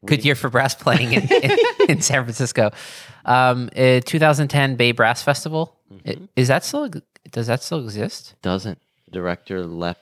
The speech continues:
Speaker 1: Ours was the last year. They refused to do it again.
Speaker 2: Yeah.
Speaker 1: <laughs> Yeah, that was, well, no, we weren't in the same quintet. I
Speaker 2: We
Speaker 1: think
Speaker 2: weren't.
Speaker 1: we were just hanging out together.
Speaker 2: We hung out a lot.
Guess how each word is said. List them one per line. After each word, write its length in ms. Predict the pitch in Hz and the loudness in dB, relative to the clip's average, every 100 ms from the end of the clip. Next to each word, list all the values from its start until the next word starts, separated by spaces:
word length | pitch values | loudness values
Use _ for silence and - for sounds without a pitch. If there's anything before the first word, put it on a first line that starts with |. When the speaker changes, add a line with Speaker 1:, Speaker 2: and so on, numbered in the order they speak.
| _ | _
Speaker 1:
Ours 220 | - 117 120 | 0 0 2
was 140 | 117 | 0
the 60 | 113 | 2
last 300 | 107 107 - | 2 2 0
year. 120 | 110 | 2
They 140 | 95 | 2
refused 380 | 101 98 117 107 | 0 0 0 2
to 60 | 113 | 2
do 120 | 113 | 2
it 80 | 110 | 2
again. 380 | 107 180 185 160 - | 4 4 4 2 2
Speaker 2:
Yeah. 480 | - 180 151 453 - 554 - - - - - - - _ - 370 226 | 2 0 2 2 0 -4 -10 -18 -18 -16 -16 -18 -20 _ -20 -18 -12
Speaker 1:
<laughs> 160 | - - - - - - - | -12 -12 -18 -18 -18 -12 0
Yeah, 160 | 117 | 4
that 120 | 104 | 6
was, 200 | 139 151 - | 4 2 0
well, 300 | 123 135 - - - - _ _ _ | 2 2 -2 -20 -20 -20 _ _ _
no, 140 | - - | -4 -2
we 140 | 113 | 0
weren't 240 | 117 107 | 2 2
in 100 | 98 | 0
the 60 | 98 | -2
same 240 | - 104 | 0 -2
quintet. 440 | 104 101 107 95 - _ | 0 -2 0 -2 -4 _
I 100 | - | -4
Speaker 2:
We 60 | 104 | -2
Speaker 1:
think 100 | 131 | -2
Speaker 2:
weren't. 280 | 92 82 76 | -2 -6 -6
Speaker 1:
we 140 | 117 | -4
were 80 | 110 | -2
just 180 | 107 - | -4 -4
hanging 300 | 113 107 98 | -4 -4 -2
out 180 | 98 - | -4 -4
together. 280 | - 78 | -6 -2
Speaker 2:
We 100 | 120 | 2
hung 180 | 131 127 | 2 4
out 120 | 117 101 | 2 2
a 60 | |
lot. 320 | 95 76 64 | 4 2 0